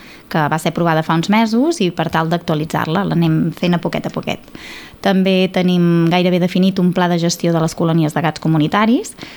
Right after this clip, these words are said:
que ens ajudaran a aconseguir més recursos per a aquests gats i gates que tant cuiden els nostres col·laboradors i alimentadors i alimentadores per la millora del seu benestar.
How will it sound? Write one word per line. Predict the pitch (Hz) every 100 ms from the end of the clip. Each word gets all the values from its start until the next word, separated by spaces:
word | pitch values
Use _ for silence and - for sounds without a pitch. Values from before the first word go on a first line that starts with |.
| -
que | 196
ens | 190
ajudaran | 190 190 190 202
a | 214
aconseguir | 202 190 185 190
més | 196
recursos | 185 185 208 - 226
per | -
a | 175
aquests | 190 185
gats | 190 185
i | 180
gates | 190 190 202 -
que | 180
tant | 170 175
cuiden | 180 190 180 190 220
els | 170
nostres | 180 180 185 180
col·laboradors | 180 175 170 170 180 185
i | 185
alimentadors | 170 151 147 160 226 311 - - - -
i | -
alimentadores | 170 165 160 156 220 277 339
per | - 190
la | 185
millora | 175 175
del | 180 170
seu | 175
benestar. | 175 151 156 -